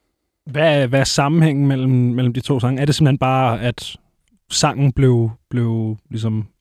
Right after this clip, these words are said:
udspringet til albummet, eller har I, har I prøvet at ligesom tage nogle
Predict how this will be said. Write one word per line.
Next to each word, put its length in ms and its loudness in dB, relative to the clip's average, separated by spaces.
udspringet 540 0
til 140 -8
albummet, 400 -4
eller 320 -4
har 120 2
I, 40 4
har 140 0
I 100 0
prøvet 360 4
at 60 4
ligesom 280 0
tage 200 0
nogle 320 2